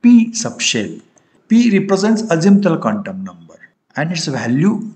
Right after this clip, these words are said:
small l is equal to one. Then magnetic quantum number will take values from plus one to minus one, means plus one, zero, minus one, three values. Therefore, we consider three p orbitals will be there. Orbitals means magnetic quantum number.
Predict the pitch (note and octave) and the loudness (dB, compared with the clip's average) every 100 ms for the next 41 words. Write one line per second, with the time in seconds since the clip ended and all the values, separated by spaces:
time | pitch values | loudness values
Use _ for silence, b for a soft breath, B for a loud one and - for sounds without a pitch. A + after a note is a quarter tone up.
0 | - - C3+ D3 - F#3 F3+ F#3 F#3+ F#3+ | -16 -8 -2 -2 -2 -4 -4 -2 -2 -2
1 | G#3 A#3 B3 - _ _ _ G2+ G#2 A#2 | -2 -4 -6 -10 _ _ _ -12 -4 -4
2 | F#2 E2+ _ _ _ _ _ D#3+ D#3 C3+ | -4 -10 _ _ _ _ _ -6 -4 -2
3 | A#2+ C#3 D#3 F3 E3+ E3 F3+ F3+ F3+ F3+ | -4 -4 -6 -6 -4 -2 -2 -2 -2 0
4 | F3+ F3+ F3+ F3+ - _ _ D#3 D3 D3 | -2 -2 -4 -6 -10 _ _ -8 -2 0
5 | E3+ F#3 - F#3+ F#3+ F#3+ F#3+ G3 G3 F#3 | -2 -4 -4 -4 -4 -6 -4 0 0 2
6 | G#3 G#3+ G3+ F#3+ D#3 D3+ D#3+ - G3+ G3+ | 2 4 4 2 0 -4 -6 -4 -2 -2
7 | D3 C#3 C3+ C3 G3 E3 C3 A#2 D#3 F#3 | -4 -6 -6 -2 0 2 0 0 0 0
8 | E3+ - A#2 G#2+ - A3 E3+ A2+ G#2 F#2+ | -4 -4 -8 -6 -2 0 0 -2 -4 -8
9 | - G#3 G#3 G#3 G3 F#3+ F#3 F3+ - F#3 | -8 -4 -4 -2 -2 -2 -4 -6 -6 -6
10 | F#3 - - G3 G#3 G#3+ G#3+ G#3+ G#3+ - | -8 -12 -6 2 2 4 2 0 -4 -4
11 | G3 G#3 A#3 - - C3 C#3 E3 G#3+ A#3 | 2 2 2 -4 -4 -2 -2 -2 -2 0
12 | A#3 - C#3+ A#2+ G#2+ G#2 G2 F#2 - - | -2 -2 -4 -6 -6 -6 -8 -10 -14 -6
13 | D3 E3 G3 G3+ G3+ G#3 C4 A3+ - _ | -4 -4 -2 -2 2 2 2 0 -8 _
14 | - C3+ C#3+ D3+ E3+ G3+ G#3 G3+ - G2+ | -6 -2 -2 -2 2 2 2 -4 -8 -10
15 | G2+ G2 - - _ - - | -10 -14 -16 -20 _ -20 -20